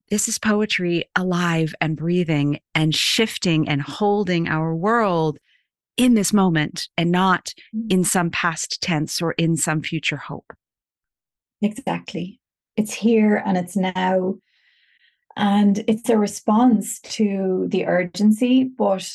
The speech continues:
Speaker 2: it's also a response to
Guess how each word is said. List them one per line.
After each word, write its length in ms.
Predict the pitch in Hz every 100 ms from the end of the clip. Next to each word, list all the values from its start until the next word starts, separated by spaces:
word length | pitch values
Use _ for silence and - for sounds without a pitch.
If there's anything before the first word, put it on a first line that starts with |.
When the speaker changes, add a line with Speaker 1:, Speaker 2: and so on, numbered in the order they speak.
| - -
Speaker 2:
it's 160 | 214
also 380 | 247 262 247 220
a 80 | 214
response 760 | 196 190 - 202 202 185 - - -
to 480 | 196 190 185 185